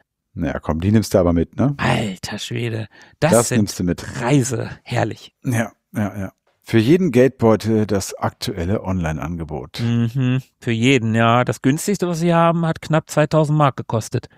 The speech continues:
Speaker 1: Mhm.
Speaker 2: Also an Kom-, Pasta hier, an Computer.
Speaker 1: Ja, crazy.
Speaker 2: Ansonsten haben wir hier Shareware, das ist jetzt nicht so interessant, aber dann haben wir doch mal Spiele.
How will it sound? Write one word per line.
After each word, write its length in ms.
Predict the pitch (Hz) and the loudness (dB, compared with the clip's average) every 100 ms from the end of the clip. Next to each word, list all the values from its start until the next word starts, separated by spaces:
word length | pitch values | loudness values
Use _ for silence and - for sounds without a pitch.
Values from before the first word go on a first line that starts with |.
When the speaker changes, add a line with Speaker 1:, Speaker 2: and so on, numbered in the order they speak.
| _ - | _ -6
Speaker 1:
Mhm. 400 | 95 87 92 104 | -2 0 -2 -2
Speaker 2:
Also 160 | - 107 | 0 2
an 160 | 107 | 0
Kom-, 180 | - 117 | 0 -4
Pasta 300 | - 117 - | 0 -2 2
hier, 240 | 107 113 107 | 2 2 0
an 80 | 110 | 0
Computer. 500 | 117 - 113 117 - | -4 -2 -2 0 -2
Speaker 1:
Ja, 140 | 85 - | -2 -6
crazy. 340 | - 90 104 | -4 -4 0
Speaker 2:
Ansonsten 1120 | 117 107 120 147 - 160 160 156 160 165 160 | 0 2 2 2 -2 -2 0 0 0 0 0
haben 180 | 139 135 | -2 -2
wir 60 | 127 | -2
hier 360 | 127 131 123 | 0 2 2
Shareware, 1040 | 120 - - 120 139 175 190 196 196 202 202 | 0 -6 0 2 2 0 0 0 2 2 2
das 140 | 139 | 2
ist 40 | 131 | -2
jetzt 140 | 117 | -2
nicht 120 | 135 | -4
so 60 | - | -4
interessant, 540 | 170 - 170 185 180 - | -6 -6 -4 -2 -4 -2
aber 380 | 143 202 240 180 | 2 2 4 2
dann 160 | 143 131 | 0 -2
haben 100 | 143 | -2
wir 120 | 123 | -2
doch 160 | 123 | -4
mal 120 | 120 113 | -6 -12
Spiele. 680 | - - _ - 226 127 | -12 -16 _ -2 -2 -2